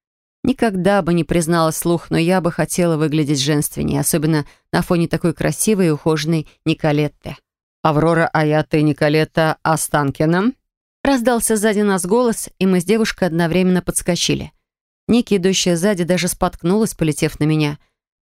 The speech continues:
но я вовремя успела придержать её за локоть. Когда проблемы с равновесием были решены, мы развернулись в сторону говорившего. Им оказался Урджи с закрытым лицом и руками и весьма недовольным видом, если судить по сдвинутым бровям,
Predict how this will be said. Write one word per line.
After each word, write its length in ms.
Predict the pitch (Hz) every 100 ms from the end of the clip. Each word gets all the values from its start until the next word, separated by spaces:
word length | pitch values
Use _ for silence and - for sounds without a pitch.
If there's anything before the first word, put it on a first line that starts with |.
| -
но 80 |
я 260 | 208 220 214
вовремя 420 | 170 196 185 185 185
успела 360 | - 196 180
придержать 540 | 175 165 175 165 170 -
её 100 | 156
за 160 | 175
локоть. 420 | 160 139 - - - _ _ _ _ _ _ -
Когда 220 | 160 175
проблемы 420 | 170 165 160 156
с 80 | 156
равновесием 640 | 160 151 156 151 - 156
были 160 | 151 165
решены, 380 | 170 - 220 247
мы 100 | 180
развернулись 560 | 156 170 180 233 226
в 40 | -
сторону 400 | - 185 196 190
говорившего. 640 | 156 143 123 - - 131 - _ _ _ -
Им 140 | 294
оказался 640 | 277 220 190 226 - - -
Урджи 400 | 196 175 156 175
с 40 |
закрытым 480 | 156 165 - 170 151
лицом 340 | 156 - 220 196
и 40 |
руками 520 | 165 - 196 196 190 - _ _ _ _
и 80 | 202
весьма 340 | 214 196 220 226
недовольным 580 | 208 185 180 185 180
видом, 300 | 180 214 151
если 260 | 147 151 -
судить 380 | 147 160 151 -
по 100 | 160
сдвинутым 440 | 147 165 156 151
бровям, 420 | 151 160 151 151